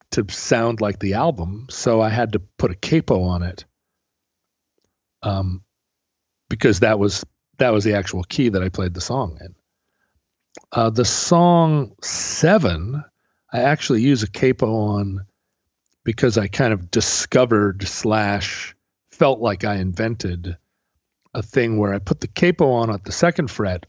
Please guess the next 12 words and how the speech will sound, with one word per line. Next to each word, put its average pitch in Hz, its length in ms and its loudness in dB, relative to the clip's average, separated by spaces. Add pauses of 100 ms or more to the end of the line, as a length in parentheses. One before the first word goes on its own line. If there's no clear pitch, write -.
(120)
on 117 260 -2
every 165 320 4
string 151 300 0
except 131 720 -2
the 127 100 2
low 113 400 2
E. 113 400 -6 (1300)
So 131 340 2 (100)
it 139 160 -2
basically 131 580 0 (500)
created 143 520 2
a, 101 120 -2